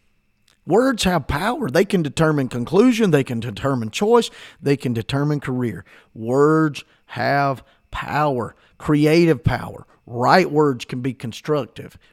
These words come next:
Wrong words can be destructive. Like electri-, electricity,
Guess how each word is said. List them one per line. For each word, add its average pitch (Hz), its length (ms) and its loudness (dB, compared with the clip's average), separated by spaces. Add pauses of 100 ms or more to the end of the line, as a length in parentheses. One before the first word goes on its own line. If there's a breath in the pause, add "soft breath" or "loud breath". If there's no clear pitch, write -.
Wrong 147 420 2
words 127 340 0
can 120 140 -8
be 120 160 -6
destructive. 117 720 -6 (220 soft breath)
Like 165 180 -2
electri-, 160 560 -2 (160)
electricity, 139 680 -4